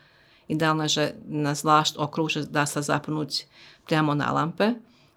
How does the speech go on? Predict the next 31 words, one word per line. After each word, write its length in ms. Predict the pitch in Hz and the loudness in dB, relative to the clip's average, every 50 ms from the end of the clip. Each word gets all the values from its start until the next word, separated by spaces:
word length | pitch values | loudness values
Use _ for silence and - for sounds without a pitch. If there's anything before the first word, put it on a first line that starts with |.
| - - _ | -20 -16 _
To 80 | - | -2
dieťa, 240 | 165 156 156 156 - | 0 0 0 0 -2
keď 160 | 147 - 147 | -4 -4 -6
si 160 | 143 - - | -4 -4 0
láhne, 320 | 180 196 190 190 190 170 151 | 2 4 4 4 4 2 0
že 80 | 151 | 0
ide 160 | 147 151 156 151 | -2 -2 -2 -4
spať, 400 | - - - 180 175 170 - 151 | -4 0 0 0 0 2 0 -2
zapne 240 | 147 - 160 151 | -2 -2 -4 -6
si 160 | - - 139 139 | -6 -6 -6 -4
sve-, 320 | - - - 160 160 160 | -4 -4 -2 -2 -2 -2
svetlo, 640 | - - - 165 160 165 - 156 156 156 151 160 - - _ _ _ _ _ _ _ _ _ _ _ _ _ | -2 0 0 0 0 0 -2 -4 -4 -4 -4 -6 -10 -16 _ _ _ _ _ _ _ _ _ _ _ _ _
prečíta 320 | - 156 151 - - 139 160 156 | -8 -8 -6 -6 -6 -6 -8 -8
si, 80 | - - | -8 -8
povedzme, 400 | - 151 151 151 147 165 151 143 | -6 -4 -4 -4 -4 -4 -4 -4
niečo, 400 | 147 147 147 147 - - 143 151 | -2 -2 -4 -4 -6 -6 -4 -4
vypne, 400 | 160 160 160 - - 156 151 - | -4 -4 -4 -6 -6 -6 -4 -4
alebo 400 | 135 139 139 143 143 147 147 - | -4 -4 -4 -2 -4 -4 -4 -6
dole 480 | 117 113 135 151 160 151 151 151 147 | -8 -10 -6 -4 -2 0 0 -2 -2
tiež 160 | - - 147 143 | -4 -4 -4 -2
si 240 | - - - 143 | -2 -2 -2 -4
v 240 | - - 139 139 135 | -8 -12 -12 -12 -10
tom 160 | 135 - 143 | -8 -8 -6
bunkriku 480 | 139 143 151 151 147 - 156 139 - - | -4 -2 -4 -4 -4 -4 -6 -6 -6 -6
môže 320 | 147 143 147 151 147 147 | -4 -4 -4 -4 -4 -6
zasvietiť. 640 | 135 139 143 143 143 - - - - - - 143 143 - - - _ _ - - - - - - - - - - - - _ _ | -6 -4 -4 -4 -4 -6 -6 -8 -10 -8 -10 -12 -12 -14 -16 -16 _ _ -20 -20 -20 -20 -20 -20 -20 -20 -20 -20 -20 -20 _ _
Čiže 160 | - - 170 175 | -6 -6 -2 0
tam 160 | 185 175 170 | 0 2 2
skôr 320 | - - - 180 175 175 | 2 2 4 2 2 4
také, 320 | - 156 156 - 156 151 | 0 -2 0 0 -2 -2
e, 20 | 147 | -2